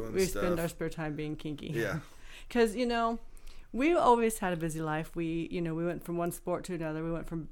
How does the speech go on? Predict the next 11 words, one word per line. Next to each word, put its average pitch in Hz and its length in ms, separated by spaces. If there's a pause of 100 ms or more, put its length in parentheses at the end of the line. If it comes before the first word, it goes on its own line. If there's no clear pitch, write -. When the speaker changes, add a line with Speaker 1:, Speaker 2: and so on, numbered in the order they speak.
Speaker 2:
baseball 165 520
to 165 80
football 165 540
to 170 180
wrestling. 165 480
We 170 100
never 160 260
stopped. 151 520
He 165 160
coached - 400
everything. 160 560